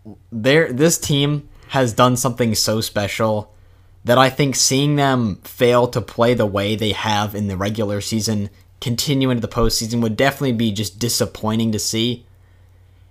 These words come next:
And I think it plays back to, may-, maybe they don't break the wor-, record. Maybe they don't win the World Series. And that's not a disappointment of a season because of what they've already accomplished.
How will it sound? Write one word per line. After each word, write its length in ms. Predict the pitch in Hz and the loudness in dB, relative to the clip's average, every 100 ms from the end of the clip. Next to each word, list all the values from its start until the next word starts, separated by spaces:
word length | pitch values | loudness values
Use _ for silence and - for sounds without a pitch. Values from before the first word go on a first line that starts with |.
| - | -6
And 160 | 151 147 | -4 -2
I 120 | 147 | 0
think 160 | 185 | 2
it 60 | 170 | 2
plays 220 | 151 143 | 2 2
back 260 | 131 127 127 | 4 2 2
to, 300 | 127 110 - | -2 -2 -4
may-, 220 | 117 143 165 | -6 -2 -2
maybe 260 | 165 160 | 0 2
they 80 | 151 | 2
don't 140 | 143 | 2
break 160 | 127 131 | 2 2
the 80 | 120 | 2
wor-, 240 | 107 - - | -2 -4 -4
record. 380 | 113 104 95 | -2 -2 -2
Maybe 200 | 98 139 | 0 0
they 140 | 151 143 | 2 4
don't 280 | 139 131 110 | 2 0 -2
win 180 | 131 | 0
the 80 | 131 | 2
World 180 | 117 110 | 2 0
Series. 360 | - 113 95 107 | -2 -4 -4 -2
And 80 | |
that's 160 | 117 139 | -2 0
not 160 | 147 120 | 2 2
a 40 | |
disappointment 680 | 98 120 107 92 - 117 131 | 0 -2 -2 -2 -4 -2 -2
of 80 | 107 | -2
a 80 | 90 | -4
season 380 | - 117 131 | -2 -2 0
because 260 | 120 113 107 | -2 -2 -4
of 80 | 95 | 0
what 140 | 117 | 0
they've 200 | 113 95 | 0 -4
already 280 | 107 113 101 | 0 0 0
accomplished. 840 | 87 - 101 123 156 190 180 - | -6 -8 -8 -6 -4 -4 -4 -12